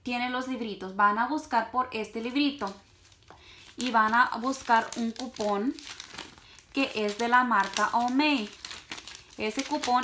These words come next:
es de cuatro dólares de descuento en la compra de dos, me parece. Déjenme lo encuentro. Aquí está. Dice aquí,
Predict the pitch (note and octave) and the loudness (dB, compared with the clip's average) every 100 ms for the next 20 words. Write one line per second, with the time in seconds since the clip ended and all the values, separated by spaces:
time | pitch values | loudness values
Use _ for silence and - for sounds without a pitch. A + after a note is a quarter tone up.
0 | B3 A3+ A3 B3+ B3+ - A3 G#3 A3 B3+ | 0 -4 -2 -4 -6 2 4 4 2 -2
1 | B3 A#3 A#3+ B3+ C4 C4+ C4+ - A3+ A3 | 0 0 -2 -4 -2 -4 -6 -2 -2 -2
2 | A#3+ C4+ C#4 - B3 C4+ C#4+ C4 A#3+ A3 | -2 -2 -2 -6 0 2 4 2 0 -2
3 | G#3+ G#3 - A#3 A3+ A3+ A#3 A#3 G3+ G#3 | -2 -4 0 0 0 -2 -2 -4 -2 -2
4 | E3 - F#3 F3+ - - - - - - | -2 -6 -8 -6 -6 -8 -8 -12 -12 -10
5 | G#3 G#3 G3+ G#3 G3+ G3+ G3+ F#3+ F#3+ - | -8 -8 -6 -6 -6 -8 -8 -6 -6 -6
6 | - - - - - G#3 G#3 A3+ G#3 - | -6 -6 -8 -18 -6 -4 -2 -4 -4 -6
7 | - - - _ - - - - _ A3+ | -10 -10 -20 _ -18 -18 -20 -20 _ -8
8 | A#3+ A#3 A3+ G#3 F#3+ F#3 | -6 -4 -6 -6 -8 -12